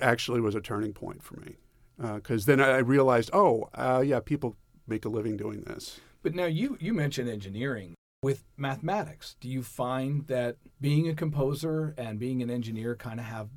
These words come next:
Speaker 2: common ties to mathematics?
Speaker 1: I really do. And I think that, um, a lot of musicians will agree. Uh, I think especially composers, orchestrators, uh, there is a kind of puzzle element to it. There is, uh,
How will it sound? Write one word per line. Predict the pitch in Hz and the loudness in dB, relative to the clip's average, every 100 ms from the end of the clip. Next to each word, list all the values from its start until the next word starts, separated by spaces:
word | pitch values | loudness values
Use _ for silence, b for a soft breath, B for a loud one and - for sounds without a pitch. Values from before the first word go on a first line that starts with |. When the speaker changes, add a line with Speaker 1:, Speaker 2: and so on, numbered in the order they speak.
| 151 - 202 214 - - | -20 -20 -20 -20 -20 -12
Speaker 2:
common | 135 127 117 | -6 -4 -4
ties | 104 110 117 139 | -6 -6 -6 -4
to | 147 | -4
mathematics? | 151 156 156 95 107 156 | -4 -4 -8 -10 -2 4
Speaker 1:
I | |
really | 151 190 254 127 | 4 6 6 4
do. | 127 151 113 | 6 8 8
And | 117 131 | 6 4
I | 131 | 4
think | 175 175 - | 6 4 4
that, | 147 120 | 2 4
um, | 131 120 110 113 | 4 4 4 0
a | - | 0
lot | 113 120 127 | 4 6 6
of | 117 | 4
musicians | 117 120 117 123 - 113 107 - - | 4 4 4 2 2 2 0 -2 -6
will | 117 117 113 | -2 2 2
agree. | 107 117 123 123 110 | 2 2 2 2 2
Uh, | 113 113 113 110 | -2 -4 -4 -2
I | |
think | 123 113 | -2 -4
especially | - 180 170 - | -2 -2 0 0
composers, | 120 - 135 127 131 120 | -2 2 2 2 0 2
orchestrators, | 120 120 120 120 117 113 110 - 123 | 0 -2 -4 -2 -2 -2 -4 -6 -4
uh, | 117 110 - - - | -2 -2 -4 -10 -6
there | 135 139 | 4 6
is | 147 151 151 | 6 6 2
a | 147 | -2
kind | - 143 | 0 4
of | 123 110 B B B B B B - | 6 4 B B B B B B -14
puzzle | - 151 147 160 151 143 147 | 0 4 8 8 8 4 6
element | 151 151 147 147 | 8 8 6 4
to | 160 147 | 4 4
it. | 143 | 6
There | 143 117 | 6 6
is, | 90 113 95 - | 6 2 2 2
uh, | 113 107 87 | 4 2 -2